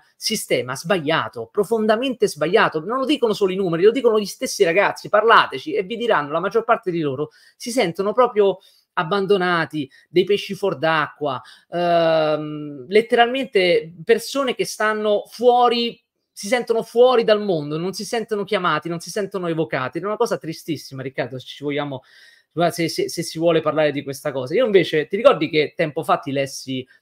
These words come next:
l'inizio di quel, di quel libricino di, di geografia delle medie dei, mm, fine Ottocento, inizi Novecento, no? Che c'era quella bellissima parte dedicata al, alla nostra patria, all'Italia, eh, a, a, alla nostra patria italiana.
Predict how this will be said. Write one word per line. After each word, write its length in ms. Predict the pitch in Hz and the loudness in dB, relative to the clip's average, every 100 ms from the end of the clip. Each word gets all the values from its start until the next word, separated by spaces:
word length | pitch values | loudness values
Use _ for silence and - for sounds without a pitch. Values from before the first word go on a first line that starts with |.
| _ _ 151 | _ _ -6
l'inizio 480 | 156 170 180 - 160 | -2 -2 -4 -4 -4
di 140 | 139 | -2
quel, 380 | 165 147 147 135 | -2 0 0 -2
di 120 | 139 | -4
quel 240 | 151 135 | -4 -4
libricino 600 | 139 147 139 139 180 160 | -2 -4 -6 -8 -6 -4
di, 280 | 120 135 123 _ - _ | -4 -6 -6 _ -20 _
di 160 | 131 127 | -12 -6
geografia 580 | 143 135 139 151 156 | -4 -4 -6 0 0
delle 200 | 139 131 | 2 -2
medie 360 | 139 143 139 131 | -2 -2 -2 -4
dei, 260 | 123 120 104 _ 117 | -6 -8 -10 _ -20
mm, 160 | 113 | -18
fine 260 | - 160 147 | -8 -4 -4
Ottocento, 480 | 135 135 147 143 131 | -4 -4 -4 -4 -6
inizi 300 | 135 - 127 | -6 -8 -8
Novecento, 560 | 123 123 143 110 139 | -6 -2 -2 -2 -6
no? 80 | 135 | -4
Che 100 | 123 | -4
c'era 220 | - 135 | -2 -2
quella 220 | 131 135 | 0 -2
bellissima 840 | 127 135 135 160 - - 139 135 - - - _ | -2 -4 -2 -2 -4 -6 -4 -4 -6 -12 -20 _
parte 400 | 147 151 147 147 | 2 2 2 0
dedicata 880 | 135 127 131 139 139 135 135 127 - | -2 -2 -2 0 0 0 0 0 0
al, 340 | 131 127 123 - | 2 4 2 -2
alla 220 | 139 151 | 0 2
nostra 340 | 185 - 165 | 2 2 2
patria, 400 | - 180 170 156 | 4 6 4 2
all'Italia, 640 | 143 143 147 139 135 131 127 | -2 0 0 2 0 0 -2
eh, 440 | 120 120 127 123 - | -4 -4 -4 -4 -6
a, 180 | 123 - | -8 -8
a, 180 | 120 | -10
alla 100 | 120 | -8
nostra 220 | 139 139 147 | -6 -6 -4
patria 240 | 143 139 | -4 -4
italiana. 420 | 139 131 120 120 | -4 -6 -6 -10